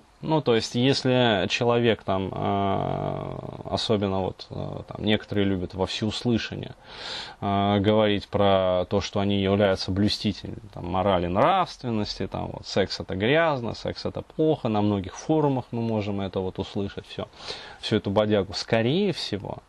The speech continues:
вот, скорее всего, эти люди как раз-таки вот, э, принадлежат к числу вот этих вот нечистоплотных, а, таких вот товарищей, которые сами, как говорится, вот не без греха, и там тихонечко там своего внука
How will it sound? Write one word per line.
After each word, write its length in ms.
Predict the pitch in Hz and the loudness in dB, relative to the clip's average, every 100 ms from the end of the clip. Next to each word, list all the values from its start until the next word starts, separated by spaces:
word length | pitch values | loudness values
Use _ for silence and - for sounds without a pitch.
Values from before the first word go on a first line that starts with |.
| _ _ _ - - - - - | _ _ _ -20 -20 -20 -18 -8
вот, 260 | 95 92 | -4 -4
скорее 420 | - 107 131 202 175 | -2 0 2 0 -2
всего, 340 | - 104 98 | -4 -2 -2
эти 320 | - 101 - | 0 -2 -2
люди 300 | 104 143 151 | -4 -2 -2
как 200 | - 92 | -4 -4
раз-таки 500 | 101 131 - 107 - - | -2 -2 -4 -10 -10 -12
вот, 240 | - - | -12 -14
э, 760 | - - 87 87 87 90 90 - | -12 -8 -6 -6 -6 -8 -10 -8
принадлежат 640 | 95 92 92 90 92 117 - | -4 -2 -2 -2 0 -2 -4
к 60 | |
числу 340 | - - - 117 | -10 -10 -4 -2
вот 140 | 98 | -2
этих 240 | 104 - | -6 -6
вот 100 | 87 | -12
нечистоплотных, 880 | 92 92 - - 95 - 117 120 104 - - - - - - - | -8 -8 -8 -4 -2 2 2 2 -6 -8 -18 -16 -16 -18 -18 -4
а, 280 | 101 98 92 | 0 2 0
таких 360 | 95 113 - | -2 -4 -4
вот 200 | 101 - - - | -4 -6 -10 -10
товарищей, 600 | 95 92 135 160 127 - | -4 0 2 2 0 -4
которые 380 | - 98 104 113 | -8 -8 -6 -2
сами, 580 | - 135 123 95 85 90 - _ _ _ _ - | 0 2 2 2 -2 -6 -16 _ _ _ _ -12
как 100 | 92 | -8
говорится, 480 | 90 92 90 82 - | -4 -4 -4 -6 -8
вот 140 | 82 | -8
не 80 | 92 | -4
без 180 | 90 90 | -2 2
греха, 520 | 95 107 - 208 202 | 2 2 2 2 2
и 100 | 113 | 0
там 320 | - 92 87 | 0 -2 -2
тихонечко 600 | - - 151 170 151 - | -6 -4 0 0 0 -4
там 180 | 90 87 | -8 -6
своего 380 | - 98 98 95 | -4 0 2 2
внука 500 | 110 156 190 92 | 2 0 0 -4